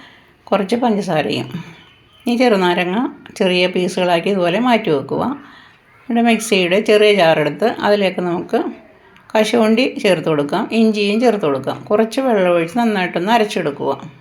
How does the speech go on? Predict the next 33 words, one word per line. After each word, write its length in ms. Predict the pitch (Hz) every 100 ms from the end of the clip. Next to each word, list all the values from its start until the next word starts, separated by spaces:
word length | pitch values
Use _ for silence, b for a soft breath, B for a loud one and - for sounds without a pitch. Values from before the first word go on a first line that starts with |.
| _ _ _ b b b b b _ _ _ _
ഇപ്പം 140 | - 185
അരച്ച് 240 | 180 185
കൊണ്ടുവന്നിട്ടുണ്ട്. 680 | 196 190 180 175 165 156 214
ഇനി 260 | - 190 175
അതിലേക്ക് 300 | 165 160 185
നല്ല 140 | 180 190 202
തണുത്ത 320 | 190 190 233 226
വെള്ളം 240 | 180 165 156
ഒഴിച്ച് 320 | 147 143 247
എല്ലാം 340 | 254 180 180
കൂടെ 120 | 180 180
ഒന്ന് 100 | 170 175
മിക്സ് 160 | 175
ചെയ്തിട്ട് 360 | 175 175 175 226
നമുക്ക് 300 | 233 202 320 320 208
വലിയ 200 | 190 196 196
ജാറിലേക്ക് 400 | 175 156 156 180 254
മാറ്റാം. 340 | 233 185 - - B B B B B B _
അപ്പോൾ 160 | - 202
വലിയ 260 | 208 202 240
ജാറിൽ 340 | 226 185 196
ഈ 60 | 202
കശുവണ്ടി 520 | 208 202 208 196 196
ഇട്ട് 160 | 226 214
അരച്ച് 300 | 214 190 190
കഴിഞ്ഞിട്ടുണ്ടെങ്കിൽ 580 | 190 185 175 170 165 202
നന്നായിട്ട് 420 | 220 196 185 185
അരയില്ല. 420 | 220 202 180 185 - 180
അതാണ് 380 | 220 208 208
ചെറിയ 260 | 254 233 190
ജാറിൽ 340 | 190 190 180 208
ആദ്യം 300 | 202 180 175
തന്നെ 180 | 170